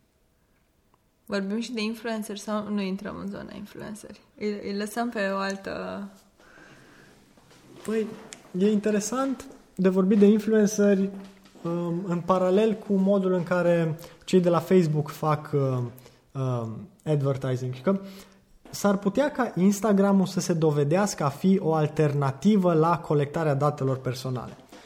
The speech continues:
Speaker 2: Și aici la ce mă refer? Pentru ca Facebook să-ți facă reclamă la, um, um,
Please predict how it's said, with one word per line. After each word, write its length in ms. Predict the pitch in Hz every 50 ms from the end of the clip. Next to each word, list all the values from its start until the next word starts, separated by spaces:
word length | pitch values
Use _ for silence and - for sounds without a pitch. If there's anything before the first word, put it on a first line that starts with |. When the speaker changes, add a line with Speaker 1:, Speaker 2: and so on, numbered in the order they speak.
| - - - -
Speaker 2:
Și 80 | - -
aici 160 | 208 226 208
la 100 | 208 196
ce 140 | - - 185
mă 120 | 156 143
refer? 360 | 131 123 123 127 120 - - - - _ _ _ _ - - - - - - -
Pentru 260 | - 175 175 180 175 165
ca 140 | - 170
Facebook 520 | 156 - - 262 285 277 254 233 214 - -
să-ți 340 | - - 170 156 139 - -
facă 300 | - 180 185 180 - 180
reclamă 560 | 156 143 147 - 156 151 160 165 165 156 143
la, 500 | 135 131 135 131 123 123 123 120 117 - - - - - - _ _
um, 760 | - 143 143 135 131 127 123 120 117 110 107 110 123 127 127 - - _ _
um, 480 | - 127 117 113 117 104 101 - -